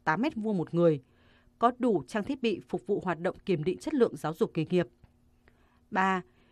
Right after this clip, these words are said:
người trực tiếp phụ trách hoạt động kiểm định chất lượng giáo dục nghề nghiệp đáp ứng yêu cầu theo quy định tại điều sáu nghị định này. Bốn,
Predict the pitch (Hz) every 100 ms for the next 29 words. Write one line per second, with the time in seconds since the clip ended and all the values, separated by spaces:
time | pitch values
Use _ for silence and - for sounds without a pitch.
0 | _ 220 220 - 226 - 381 - 370 330
1 | - 220 160 185 - 190 151 160 - -
2 | 285 214 156 175 226 220 175 165 180 170
3 | - _ _ - 330 208 208 262 262 262
4 | 190 151 - _ - 208 202 196 - -
5 | 196 170 156 - 170 156 226 214 165 160
6 | 165 151 - _ _ _ _ _ _ -
7 | 202 214